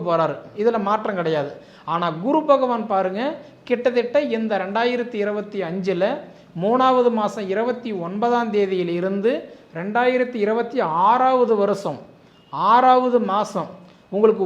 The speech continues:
ஒண்ணாம் தேதி வரைக்கும் பார்த்தீங்கன்னா, உங்களுக்கு குரு வந்து அஷ்டம குருவா இருக்கிறதுனால, அஷ்டம குருவுல நஷ்டங்களை பண்ணிட்டு போயிடுவான்றது ஐதீகம். அதனால அவசரப்பட்டு நீங்க எது செய்யற மாதிரி இருந்தாலும் வேண்டாம். ஏன்னா குரு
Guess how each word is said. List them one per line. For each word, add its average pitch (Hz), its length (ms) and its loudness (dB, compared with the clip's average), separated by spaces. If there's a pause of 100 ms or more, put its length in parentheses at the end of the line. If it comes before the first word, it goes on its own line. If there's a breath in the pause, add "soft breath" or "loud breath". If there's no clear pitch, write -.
(120)
ஒண்ணாம் 262 380 2
தேதி 240 260 4
வரைக்கும் 214 360 -2
பார்த்தீங்கன்னா, 170 440 -4 (220)
உங்களுக்கு 196 260 -2 (120)
குரு 247 160 0 (100)
வந்து 214 200 0 (200)
அஷ்டம 277 480 -2
குருவா 233 300 2
இருக்கிறதுனால, 190 540 -4 (640 loud breath)
அஷ்டம 277 480 2 (120)
குருவுல 220 340 4 (120)
நஷ்டங்களை 262 540 -2
பண்ணிட்டு 220 380 -4
போயிடுவான்றது 190 560 -2 (160)
ஐதீகம். 202 440 0 (880)
அதனால 202 340 0 (600 loud breath)
அவசரப்பட்டு 269 720 2 (260)
நீங்க 196 240 -2
எது 254 100 -4 (100)
செய்யற 233 320 2
மாதிரி 196 160 0
இருந்தாலும் 180 440 -2 (280)
வேண்டாம். 160 360 -2 (420 loud breath)
ஏன்னா 202 120 0 (140)
குரு 233 160 2